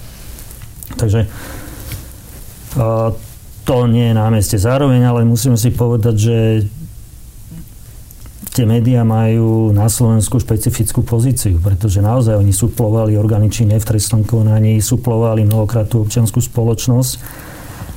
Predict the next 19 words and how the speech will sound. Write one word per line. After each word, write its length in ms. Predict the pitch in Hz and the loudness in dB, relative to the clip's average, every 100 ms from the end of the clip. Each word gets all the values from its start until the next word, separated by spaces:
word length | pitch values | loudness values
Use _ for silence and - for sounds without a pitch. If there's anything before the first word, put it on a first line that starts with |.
| - - - | -16 -18 -4
a 420 | 113 104 107 104 98 - - | -2 0 0 0 -4 -8 -8
vyžaduje 420 | 120 120 147 123 117 | 0 2 4 2 2
sa 140 | 127 | 0
tam 160 | 123 113 | 0 0
vysoký 240 | 110 127 107 | 2 2 0
stupeň, 640 | - 107 107 113 104 107 82 - - - - - - - - 135 | 0 -2 0 2 4 2 0 -8 -20 -20 -20 -20 -20 -20 -6 -4
stupeň 720 | - 123 - 113 107 101 98 - - - - - - - 107 | 0 -2 0 0 2 4 2 0 -10 -18 -20 -20 -16 -2 -2
etičnosti 880 | 104 117 - 110 98 - 120 113 | 0 -2 0 0 0 0 0 2
a, 120 | 110 104 104 104 | 2 2 0 0
a 160 | 117 110 101 | 0 0 0
treba 400 | 98 113 113 107 | 0 0 2 2
dávať 240 | 110 104 | 2 0
pozor, 320 | 107 104 110 104 | 0 0 2 2
aby 240 | 101 101 101 | 2 2 2
nešli 320 | 107 101 120 | 2 2 0
ďalej, 400 | 101 104 104 101 | 2 2 2 0
ako 120 | 101 | 0
majú 400 | 98 101 101 101 | 2 4 2 2
ísť. 320 | 92 - - | 0 -2 -8